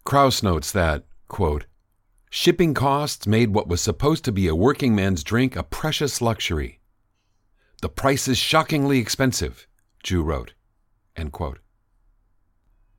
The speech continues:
The need for local product and short shipping distances meant that investing in numerous small breweries was preferable to ramping up production in the big factories.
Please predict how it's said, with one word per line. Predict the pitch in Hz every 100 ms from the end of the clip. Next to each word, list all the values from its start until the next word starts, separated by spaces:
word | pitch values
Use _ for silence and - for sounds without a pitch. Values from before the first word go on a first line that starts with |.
| _ _
The | 120
need | 110 139 165 139
for | 123
local | 107 120 135
product | 120 110 85 73 69 - _ -
and | 104 95
short | - 143 139
shipping | - 139 113 85
distances | 80 - 69 - 67 67 - - - -
meant | 104 123
that | 127 113
investing | 110 110 90 135 - 143
in | 123 95 92
numerous | 123 139 139 135
small | - 120 131 139
breweries | 101 123 131 90 67 76 -
was | 113
preferable | 110 - 156 - 90 71 67
to | - 104
ramping | 85 110 127 131 123
up | 113
production | 104 90 101 - 117
in | 95 82
the |
big | 73 98 82
factories. | 107 90 - 73 65 - -